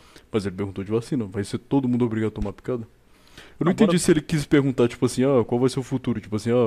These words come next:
Speaker 1: vai virar uma democracia, vai continuar uma democracia,
Speaker 2: É,
Speaker 1: vai
Speaker 2: são
Speaker 1: virar
Speaker 2: coisas
Speaker 1: uma."
Speaker 2: separadas, você é
Speaker 1: É,
Speaker 2: relacionado
Speaker 1: são
Speaker 2: à
Speaker 1: coisas.
Speaker 2: vacina. Bora responder separado, não tem problema. Eu acho que cidade é o futuro do mundo como um todo, cara. Porque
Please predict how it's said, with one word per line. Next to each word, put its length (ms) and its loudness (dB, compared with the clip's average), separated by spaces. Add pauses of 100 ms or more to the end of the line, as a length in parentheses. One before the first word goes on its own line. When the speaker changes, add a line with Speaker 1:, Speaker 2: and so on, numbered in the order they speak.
Speaker 1:
vai 220 0
virar 240 -2
uma 120 -2
democracia, 720 -6
vai 120 -2
continuar 240 -10
uma 100 -10
democracia, 480 -4
Speaker 2:
É, 40 2
Speaker 1:
vai 120 -2
Speaker 2:
são 80 -4
Speaker 1:
virar 120 -6
Speaker 2:
coisas 120 -4
Speaker 1:
uma." 80 -6
Speaker 2:
separadas, 420 -6
você 440 -10
é 40 -8
Speaker 1:
É, 40 -8
Speaker 2:
relacionado 220 -4
Speaker 1:
são 120 -8
Speaker 2:
à 40 -8
Speaker 1:
coisas. 220 -6
Speaker 2:
vacina. 160 -18 (300)
Bora 140 -4
responder 220 -4
separado, 260 0
não 40 -8
tem 80 -10
problema. 220 -8 (600)
Eu 140 4
acho 140 0
que 80 -14
cidade 720 0
é 60 2
o 100 0
futuro 520 -12 (260)
do 240 -8
mundo 440 -4 (240)
como 180 -10
um 40 -10
todo, 260 -6
cara. 180 -10 (600)
Porque 960 -4